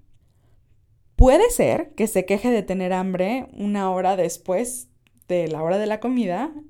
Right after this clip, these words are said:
y pida algo. Aquí puedes usar la firmeza amable. Un, por ejemplo, "Siento mucho que tengas hambre.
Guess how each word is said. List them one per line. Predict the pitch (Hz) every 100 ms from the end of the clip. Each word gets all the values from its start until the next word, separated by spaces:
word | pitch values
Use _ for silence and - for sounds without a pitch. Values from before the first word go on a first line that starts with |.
| - -
y | 208
pida | - 208 185 190
algo. | 190 185 165 180 - _ _ _ _ _ _ _ - - -
Aquí | 208 214 - 247 269 - -
puedes | 240 247
usar | 233 202 208
la | 202
firmeza | 208 196 190 190
amable. | 196 202 170 143 - - _ _ _ _ _ _ _ _ _
Un, | 208 202 202 202 202
por | 196
ejemplo, | 180 196 190 180 175 190 208
"Siento | - 247 240 247
mucho | 285 254 277 311
que | 302
tengas | 220 196 185 190
hambre. | 180 175 -